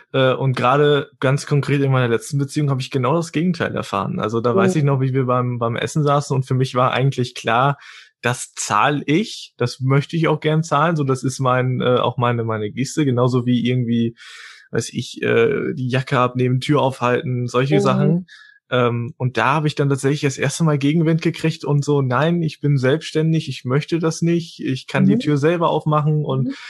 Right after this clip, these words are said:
Speaker 1: da war ich erst ein bisschen überfordert mit, weil, äh,
Speaker 2: Ja.
Speaker 1: ich da das so noch gar nicht, gar nicht hatte. Und,
Speaker 2: Ja, das
Speaker 1: äh, ich
Speaker 2: ist,
Speaker 1: kenn viele,
Speaker 2: ja.
Speaker 1: die, die gar nicht damit umgehen können, wenn man so
Speaker 2: Mhm.
Speaker 1: auf einmal die Tür aufhält. „Was, was ist
Speaker 2: Mhm.
Speaker 1: jetzt los? Willst du
Speaker 2: Mhm.
Speaker 1: irgendwie was?“ <laughs> Oder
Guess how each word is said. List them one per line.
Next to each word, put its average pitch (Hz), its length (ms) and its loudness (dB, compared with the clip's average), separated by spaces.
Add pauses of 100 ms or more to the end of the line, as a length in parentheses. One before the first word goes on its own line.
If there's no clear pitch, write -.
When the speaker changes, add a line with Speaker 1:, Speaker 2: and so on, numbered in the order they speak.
(320)
Speaker 1:
da 120 140 -2
war 127 140 0
ich 170 140 -4
erst 175 240 -2
ein 180 80 0
bisschen 170 420 0
überfordert 147 760 0
mit, 113 220 -4
weil, 123 760 2
äh, 190 40 -2
Speaker 2:
Ja. 190 60 0
Speaker 1:
ich 190 100 0
da 127 220 0
das - 440 -8
so 139 220 0
noch 170 160 0
gar 151 180 2
nicht, 151 240 -4
gar 139 120 -2
nicht 147 240 -6 (160)
hatte. - 340 -14 (360)
Und, - 120 2
Speaker 2:
Ja, 247 140 4
das 180 160 0
Speaker 1:
äh, 131 60 0
ich - 160 0
Speaker 2:
ist, - 40 -16
Speaker 1:
kenn 151 200 -2 (180)
viele, 151 180 0
Speaker 2:
ja. - 140 0 (920)
Speaker 1:
die, 135 360 -2
die 135 220 0
gar 143 100 2
nicht 151 160 0
damit 139 180 0
umgehen 190 380 2
können, 156 220 2
wenn 139 80 2
man 139 200 2
so 143 260 2
Speaker 2:
Mhm. - 60 -2
Speaker 1:
auf - 140 -4
einmal 131 220 0
die 127 80 -10
Tür 190 200 0
aufhält. 120 460 -6
„Was, 123 240 -6
was 127 140 -2
ist 104 120 2
Speaker 2:
Mhm. 147 40 4
Speaker 1:
jetzt 185 200 2
los? 117 440 -4
Willst 127 320 2
du - 40 2
Speaker 2:
Mhm. 151 60 4
Speaker 1:
irgendwie 156 300 2
was?“ 147 300 -2
<laughs> - 20 -10
Oder 139 180 2